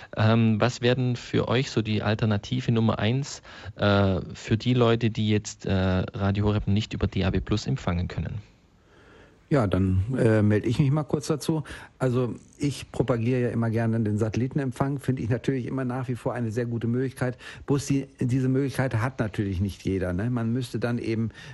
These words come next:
Speaker 2: vielleicht einen Balkon Richtung Süden haben, wo es dann relativ einfach ist, selbst auch mit kleinsten Antennen. Also ich habe das,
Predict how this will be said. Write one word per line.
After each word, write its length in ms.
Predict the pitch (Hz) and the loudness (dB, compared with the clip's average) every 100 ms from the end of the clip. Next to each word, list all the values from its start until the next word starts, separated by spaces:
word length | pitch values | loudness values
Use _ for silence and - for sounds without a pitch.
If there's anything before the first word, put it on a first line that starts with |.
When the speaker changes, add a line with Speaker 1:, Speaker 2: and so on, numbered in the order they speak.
| - | -4
Speaker 2:
vielleicht 260 | - 110 - | 0 0 0
einen 180 | 104 | 0
Balkon 360 | 101 101 139 147 | 0 0 0 0
Richtung 300 | 135 110 107 | 0 0 -2
Süden 340 | 98 160 160 | 0 0 0
haben, 400 | 139 135 135 127 | 0 0 0 -2
wo 100 | 117 | -2
es 100 | 117 | -2
dann 140 | 123 117 | 0 0
relativ 400 | 120 113 110 92 | 0 0 -2 -2
einfach 320 | 117 131 123 | -2 0 0
ist, 220 | 110 104 | -2 -2
selbst 340 | 123 117 - - | -2 -2 -4 -2
auch 40 | |
mit 180 | 113 110 | -2 0
kleinsten 680 | - 120 139 - - 123 120 | 0 2 0 -2 2 2 2
Antennen. 480 | 110 104 117 123 | 0 2 2 0
Also 180 | 117 107 | -2 -4
ich 80 | 104 | -2
habe 120 | 110 - | 0 0
das, 240 | 104 | -2